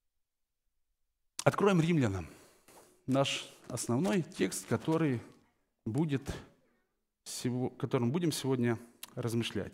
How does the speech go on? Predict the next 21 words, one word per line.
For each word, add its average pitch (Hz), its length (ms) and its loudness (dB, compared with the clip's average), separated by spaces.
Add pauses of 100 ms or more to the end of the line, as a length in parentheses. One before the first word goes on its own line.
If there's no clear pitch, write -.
Римлянам, 123 480 2 (280)
двенадцатая 139 520 2
глава, 127 500 2 (540)
с - 220 -6
семнадцатого 127 1000 0 (300)
текста. - 500 -2 (1300)
«Никому 214 420 6
не 214 120 10
воздавайте 165 840 6 (420)
злом 165 640 0
за 131 160 2
зло, 127 300 -4 (960)
но 127 100 2
пекитесь 202 460 2
о 139 60 4
добром 165 500 2 (420)
перед 208 220 2
всеми 202 260 2
человеками, 101 680 -2 (300)
если 151 400 2
возможно, 113 680 2